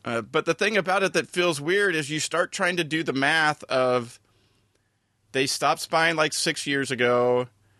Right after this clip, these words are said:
and they're trying to be brought back in, but that means, so you start going backwards, and you're like, so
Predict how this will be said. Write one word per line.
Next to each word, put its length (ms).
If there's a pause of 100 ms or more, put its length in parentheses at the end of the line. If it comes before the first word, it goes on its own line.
(440)
and 100
they're 160
trying 280
to 60
be 120
brought 300
back 240
in, 300
but 240
that 220
means, 600
so 120
you 120
start 240
going 220
backwards, 880 (680)
and 100
you're 140
like, 260
so 600